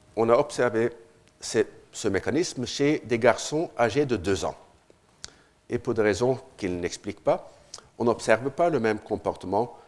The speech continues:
chez les jeunes filles du même âge. Les enfants sont placés dans une chambre où se trouvent sur le plancher deux jouets, jouets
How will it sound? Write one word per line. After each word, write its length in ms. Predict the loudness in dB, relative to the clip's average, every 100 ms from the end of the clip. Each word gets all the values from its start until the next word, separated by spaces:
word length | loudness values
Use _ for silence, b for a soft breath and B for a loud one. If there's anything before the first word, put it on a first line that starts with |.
| _
chez 160 | -4
les 120 | -2 2
jeunes 180 | 0
filles 300 | 0 -4 -6 -4
du 100 | -2
même 160 | -2
âge. 300 | -4 -10 -20 -20 _ _ _ _ _ _ B B B B B B
Les 160 | 4 4
enfants 320 | 2 0 -2
sont 160 | -2 0
placés 440 | 2 2 2 0
dans 160 | 2 0
une 180 | 0 -2
chambre 460 | 0 0 -2 -12 b b b
où 80 | -2
se 120 | 0
trouvent 300 | -2 -2 -2
sur 180 | 0 0
le 100 | 0
plancher 460 | 0 -2 0 -2 -2
deux 220 | -2 0
jouets, 420 | 0 2 2 2 -2 -8
jouets 380 | 2 4 4